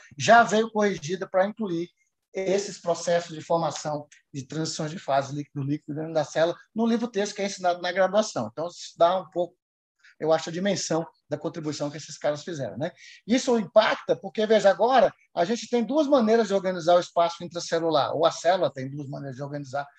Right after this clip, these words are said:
seu espaço intracelular. Através de membranas que são delimitadas por, desculpa, através de organelas que são delimitadas por membranas,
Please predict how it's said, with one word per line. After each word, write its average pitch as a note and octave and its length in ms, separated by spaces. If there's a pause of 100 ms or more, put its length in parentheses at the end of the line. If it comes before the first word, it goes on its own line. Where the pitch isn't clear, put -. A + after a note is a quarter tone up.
(100)
seu E3 160
espaço D#3 400
intracelular. D3 640 (320)
Através A3 440
de G#3 80
membranas G#3 540
que - 80
são G#3 220
delimitadas F3+ 680
por, F3 360 (360)
desculpa, B2 360
através F3+ 360
de G3 60
organelas F3+ 580
que D#3+ 120
são F3 180
delimitadas D#3+ 580
por G3+ 140
membranas, A#3 520